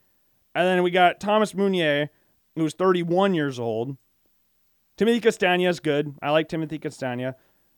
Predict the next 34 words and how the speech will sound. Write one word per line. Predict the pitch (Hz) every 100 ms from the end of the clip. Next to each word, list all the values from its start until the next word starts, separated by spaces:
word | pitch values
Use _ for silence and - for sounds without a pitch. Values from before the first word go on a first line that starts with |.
| _ _ _ _ _
But | 127 135 175
it's, | 160 - -
the | 147
backline's | 151 170 180 180 185 147
not | 175 151
great. | 165 -
Alex | 156 180 175
Witz-, | 156 170 -
Axel | 156 190 196 165
Witsel, | 175 - 185 185 170 _ _ 170
thirty-three. | 180 175 156 170 160
Kevin | 185 208
De | 190
Bruyne | 160 185 180 170
still | - 170 165
balling | 160 160 135
out. | 135 -
We | 139
know | 143 143
Kevin | 151 143
De | 131
Bruyne. | 127 123 120 _ _ _
Yuri | 156 208 208
Tielemans, | 208 214 214 208 202 - _ -
like | 156 180
him. | 185 170 175 160 _ _ -
Yannick | 180 208 202
Carrasco's | 185 185 185 185 -
fine. | 165 170 170 170 - _ _ _ -
Then | 156
you | 175
got | 180 151
Leandro | 165 185 190 196
Dendoncker. | 170 170 160 156 170 180 190 196